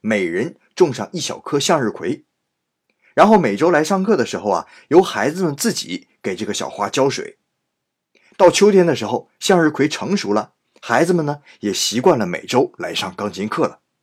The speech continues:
你看，这就是在无形当中培养孩子们的兴趣。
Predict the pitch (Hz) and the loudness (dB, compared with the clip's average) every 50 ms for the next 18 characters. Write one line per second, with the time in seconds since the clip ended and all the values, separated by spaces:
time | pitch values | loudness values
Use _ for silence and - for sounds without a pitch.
0 | _ _ _ _ _ _ _ _ _ - 117 123 156 160 160 _ _ _ - - | _ _ _ _ _ _ _ _ _ -8 0 2 2 0 0 _ _ _ -20 -20
1 | _ - - 302 302 190 123 117 101 - 110 98 - 120 95 80 85 95 127 185 | _ -2 2 4 4 4 2 0 -4 -2 -4 -4 -2 -4 -4 -4 -4 0 0 0
2 | 165 - 107 95 98 101 101 98 104 104 - _ _ _ _ - - 92 90 - | 0 -2 -4 -4 -4 -6 -6 -6 -8 -10 -12 _ _ _ _ -12 -8 -8 -8 -8
3 | - _ - - - 87 87 - 95 85 87 104 - - 180 131 - - - _ | -10 _ -10 -8 -8 -8 -6 -8 -10 -8 -8 -6 -4 -4 -4 -6 -6 -12 -18 _